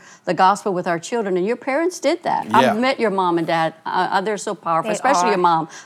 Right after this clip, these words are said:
Speaker 1: I've had several conversations with her. She's wonderful.
Speaker 2: Yeah, and, and, you know, and, and then I grew up in public school.
Speaker 1: Mm-hmm.
Speaker 2: Um, you know, went to public school all my life, uh, even when I got to college. Um, and the Lord really <clears throat> kept me through that.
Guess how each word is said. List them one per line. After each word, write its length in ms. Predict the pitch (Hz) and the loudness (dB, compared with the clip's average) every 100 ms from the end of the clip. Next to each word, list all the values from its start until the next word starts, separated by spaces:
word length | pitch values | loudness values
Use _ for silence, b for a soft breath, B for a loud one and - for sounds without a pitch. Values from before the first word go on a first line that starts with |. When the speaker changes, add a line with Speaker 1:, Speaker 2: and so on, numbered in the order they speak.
| - | -2
Speaker 1:
I've 100 | 190 | -2
had 100 | 170 | 0
several 260 | 202 180 | -2 -2
conversations 680 | - 190 170 - 170 - 160 | -2 -2 -2 -2 -4 -4 -8
with 120 | 151 - | -8 -8
her. 180 | 156 - | -8 -8
She's 260 | - - | -12 -10
wonderful. 460 | 160 160 - - - | -8 -10 -12 -16 -12
Speaker 2:
Yeah, 420 | 127 135 190 139 - | 0 4 6 4 2
and, 400 | 131 123 113 - | 0 2 -2 -4
and, 260 | 120 120 120 | -2 0 0
you 60 | |
know, 180 | 123 117 | 0 0
and, 240 | 110 107 - _ | -2 -6 -10 _
and 160 | 123 127 | 0 0
then 100 | 107 | 2
I 180 | 117 | 2
grew 320 | 160 120 135 127 | 2 0 -2 -2
up 160 | - 110 | -2 -6
in 180 | 113 | -6
public 320 | 98 131 127 - | 0 0 0 -4
school. 380 | - 117 131 139 _ _ | -6 -4 -4 -8 _ _
Speaker 1:
Mm-hmm. 160 | 180 175 | -10 -6
Speaker 2:
Um, 520 | 104 95 92 92 95 - | -4 -4 -6 -10 -16 -12
you 160 | 120 117 | -6 -4
know, 140 | 98 | -4
went 300 | 98 110 107 | -4 -6 -8
to 180 | 117 104 | -4 -6
public 260 | 95 113 110 | -2 -4 -4
school 220 | - 110 | -4 -2
all 100 | 107 | -2
my 100 | 107 | -2
life, 440 | 101 104 110 - | 0 -2 -2 -8
uh, 160 | - 92 | -8 -8
even 180 | 101 110 | -6 -6
when 120 | 110 | -4
I 40 | |
got 140 | 107 104 | -2 -2
to 60 | 113 | -2
college. 540 | 107 101 101 104 - B B B B | 0 0 -2 -6 -18 B B B B
Um, 640 | - 107 101 98 95 95 - | 0 0 0 -2 -8 -14 -14
and 340 | 113 117 107 98 | -6 -4 -4 -6
the 60 | |
Lord 380 | 107 113 139 147 | -4 2 4 4
really 200 | 123 107 | 2 -2
<clears throat> 180 | - 117 | -4 2
kept 180 | 127 - | 2 2
me 160 | 110 | -6
through 260 | 98 - 104 | -6 -6 -4
that. 320 | 95 90 - | -2 -2 -2